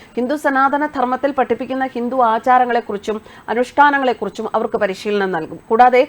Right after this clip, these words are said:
ഹിന്ദുധർമ്മം എങ്ങനെ മറ്റുള്ളവരിലേക്ക് എത്തിക്കാം,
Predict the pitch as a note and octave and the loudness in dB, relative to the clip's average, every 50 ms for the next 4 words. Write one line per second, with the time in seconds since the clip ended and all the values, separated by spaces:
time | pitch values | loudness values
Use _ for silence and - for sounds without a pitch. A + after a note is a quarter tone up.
0 | - - - - - C#4 D4 D4 F4 F#4 - D#4+ D4 B3 B3+ B3+ C#4+ D4+ - - | -2 -12 -20 -12 -6 -2 -2 0 0 -2 -2 -2 -2 0 0 0 -2 -2 -4 -4
1 | A#3+ B3+ C#4 D#4+ D4+ B3 A3+ A3+ G3+ G#3 - A#3 A3 G#3+ G3+ G#3 F#3 F#3+ F#3 F3+ | -4 -4 -2 -2 -2 -2 -2 -4 -4 -6 -4 -2 -2 0 0 0 -2 -4 -4 -4
2 | G#3 G3 - - - - - F3+ F3+ E3+ D#3 | -6 -8 -8 -8 -8 -8 -6 -6 -2 -2 -4